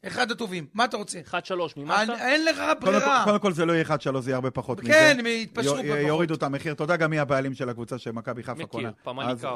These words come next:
Speaker 3: אה, מי הבעלים שמה?
Speaker 2: עידן עופר.
Speaker 3: יפה.
Speaker 1: נו,
Speaker 3: אז
Speaker 1: אז
Speaker 3: זה
Speaker 1: מה?
Speaker 3: לא נראה לי שתהיה בעיה, יהיה לו בעיה לעשות, אה,
Speaker 1: בדיוק.
Speaker 3: מחווה
Speaker 1: לא
Speaker 3: למכבי
Speaker 1: יהיה בעיה.
Speaker 3: חיפה ולעשות
Speaker 2: מחווה.
Speaker 3: ב-,
Speaker 1: לא
Speaker 3: הם
Speaker 1: מחווה,
Speaker 3: חצי
Speaker 1: הם
Speaker 3: מחיר.
Speaker 1: יגיעו להסכמות.
Speaker 3: הם ימכרו בחצי מחיר, מ-, חצי מה שרשום
Speaker 1: אתה לא יכול
Speaker 3: באופציה
Speaker 1: לוותר
Speaker 3: הזאת.
Speaker 1: על דילן. אחרי שראיתי אותו אתמול,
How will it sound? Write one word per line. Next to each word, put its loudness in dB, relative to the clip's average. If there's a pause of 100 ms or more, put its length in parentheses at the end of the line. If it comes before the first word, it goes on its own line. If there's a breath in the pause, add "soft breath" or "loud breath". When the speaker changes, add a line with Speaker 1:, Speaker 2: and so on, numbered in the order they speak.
(160)
Speaker 3:
אה, -16 (500)
מי -4
הבעלים 2
שמה? -6 (100)
Speaker 2:
עידן -10
עופר. -12 (120)
Speaker 3:
יפה. -6
Speaker 1:
נו, -10
Speaker 3:
אז -6
Speaker 1:
אז -10
Speaker 3:
זה -8
Speaker 1:
מה? -4
Speaker 3:
לא 0
נראה 0
לי -2
שתהיה -2
בעיה, 0
יהיה 0
לו -2
בעיה 0
לעשות, -6
אה, -2
Speaker 1:
בדיוק. -4
Speaker 3:
מחווה -6
Speaker 1:
לא -4
Speaker 3:
למכבי -4
Speaker 1:
יהיה -4
בעיה. -8
Speaker 3:
חיפה -8
ולעשות -8
Speaker 2:
מחווה. -8
Speaker 3:
ב-, -14
Speaker 1:
לא 0
Speaker 3:
הם 0
Speaker 1:
מחווה, 2
Speaker 3:
חצי 6
Speaker 1:
הם 2
Speaker 3:
מחיר. 0
Speaker 1:
יגיעו -2
להסכמות. -2
Speaker 3:
הם -6
ימכרו 0
בחצי 0
מחיר, -2
מ-, -4
חצי -2
מה -2
שרשום -6
Speaker 1:
אתה -4
לא 0
יכול 2
Speaker 3:
באופציה 0
Speaker 1:
לוותר -6
Speaker 3:
הזאת. -2
Speaker 1:
על -6
דילן. -8
אחרי -8
שראיתי -8
אותו -10
אתמול, -6